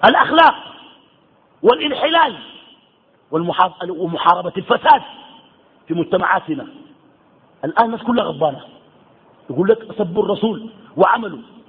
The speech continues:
والواحدة تلقاها لابسة ضيق جميل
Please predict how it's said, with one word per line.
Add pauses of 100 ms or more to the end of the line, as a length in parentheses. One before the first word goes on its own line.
(180)
والواحدة
تلقاها
لابسة
ضيق (880)
جميل